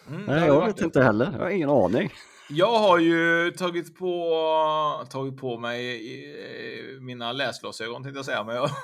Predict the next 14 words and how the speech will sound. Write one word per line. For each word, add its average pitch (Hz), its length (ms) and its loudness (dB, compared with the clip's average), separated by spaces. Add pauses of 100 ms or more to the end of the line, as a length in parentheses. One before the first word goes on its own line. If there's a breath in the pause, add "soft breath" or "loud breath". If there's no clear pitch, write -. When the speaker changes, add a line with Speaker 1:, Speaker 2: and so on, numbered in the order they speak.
(140)
Speaker 1:
<laughs> 208 300 -8
har 165 180 4
ju 170 60 0
inte 147 160 -6
dem 123 140 -2
än. 120 220 -4
Men 139 100 -4
jag 151 100 2
har 160 60 2
tagit 165 280 -2
på, 139 300 0 (300 loud breath)
eh, 139 440 2
min 135 220 -8
tänkarhatt 135 680 -4